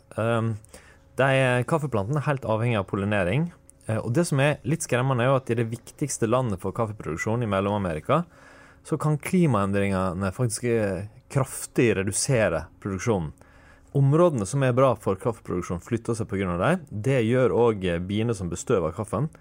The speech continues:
men de flytter seg forskjellig. Så du kan få mindre områder som egner seg godt til kaffeproduksjon, og så kan du få mye færre bier der til å bestøve deg, fordi biebestandene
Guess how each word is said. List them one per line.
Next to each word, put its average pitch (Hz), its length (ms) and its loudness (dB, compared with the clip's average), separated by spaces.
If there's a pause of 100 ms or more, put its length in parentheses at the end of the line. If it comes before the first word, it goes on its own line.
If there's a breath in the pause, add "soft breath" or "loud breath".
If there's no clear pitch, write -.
(220 soft breath)
men 117 160 0
de 131 80 2
flytter 139 440 -2
seg 107 280 0 (180)
forskjellig. 143 440 0 (680 soft breath)
Så 151 80 -2
du 143 60 0
kan 143 100 0
få 143 260 4
mindre 143 480 4
områder 127 420 4
som - 240 -6
egner 123 320 0
seg 113 140 0
godt 117 140 0
til 104 100 -6
kaffeproduksjon, 107 680 -2 (800 loud breath)
og 165 80 0
så 185 300 2
kan 202 140 2
du 180 60 4
få 160 280 2
mye 147 260 0
færre 123 460 -2
bier 131 220 4
der 110 140 2
til - 160 -4
å 98 40 -8
bestøve 98 340 -2
deg, 147 180 2
fordi 131 280 -2 (400 soft breath)
biebestandene 117 1200 0